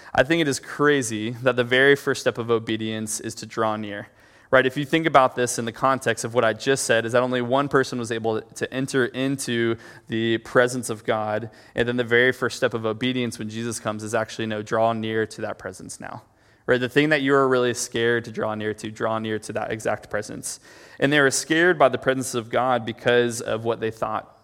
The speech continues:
of him. Right? They, they, they knew of, um, Uzziah, who, who died by just being, touching the ark and, and dying, uh, from being in the presence of God.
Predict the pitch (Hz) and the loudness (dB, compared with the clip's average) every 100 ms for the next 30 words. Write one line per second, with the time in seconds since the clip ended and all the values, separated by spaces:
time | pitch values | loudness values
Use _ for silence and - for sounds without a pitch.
0 | _ - 107 - 92 117 - _ _ _ | _ -6 -6 -8 -14 -14 -16 _ _ _
1 | - 110 113 117 117 123 127 123 127 127 | 0 2 4 2 4 2 2 2 2 2
2 | 127 143 147 147 135 120 117 113 - - | 4 4 6 6 6 6 4 0 -12 -20
3 | - 113 110 131 117 120 120 113 113 123 | -4 -4 -2 -2 2 4 4 4 2 2
4 | 120 117 120 127 120 120 123 127 120 117 | 2 2 -2 -4 0 2 4 4 4 4
5 | 117 117 120 - 127 131 127 123 120 117 | 2 2 -6 -4 -2 0 0 -2 -4 -2
6 | 143 131 143 131 123 120 123 117 110 110 | 2 2 2 -2 -2 0 0 0 -6 -8
7 | 110 113 110 120 117 120 117 113 - - | -8 -8 -4 -4 -2 -2 -2 -6 -12 -12
8 | - 113 110 113 123 127 120 113 120 107 | -4 -4 -2 0 2 0 -2 -4 -4 -6
9 | 107 113 - 110 107 95 | -8 -12 -6 -6 -4 -8